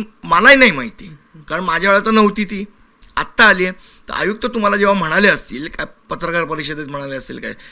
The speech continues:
Speaker 1: की एआय टेक्नॉलॉजी, तुम्ही विचारलात का त्यांना की म्हणजे काय?
Speaker 2: हम्म.
Speaker 1: मला असं वाटतं हे प्रश्न विचारले गेले पाहिजेत.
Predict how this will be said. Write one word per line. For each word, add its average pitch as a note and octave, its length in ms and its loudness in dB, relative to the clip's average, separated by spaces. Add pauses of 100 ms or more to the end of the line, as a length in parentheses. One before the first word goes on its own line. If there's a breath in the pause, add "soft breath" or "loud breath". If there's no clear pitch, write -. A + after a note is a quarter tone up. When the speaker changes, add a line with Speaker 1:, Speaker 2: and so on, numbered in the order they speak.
Speaker 1:
की A3 120 0
एआय G#3+ 220 6
टेक्नॉलॉजी, F#3 460 -2
तुम्ही G#3 160 -4
विचारलात A#3 440 2 (100)
का F#3+ 60 -4
त्यांना E3 300 -6
की F#3 160 -8
म्हणजे E3 340 0
काय? D3 320 -2
Speaker 2:
हम्म. D#3+ 320 -18 (1000 soft breath)
Speaker 1:
मला - 140 -12
असं G#3+ 100 -8
वाटतं B3 180 -4
हे G#3 180 0
प्रश्न A3+ 300 -10
विचारले D4 420 -2
गेले D#4+ 180 -2
पाहिजेत. C4 400 2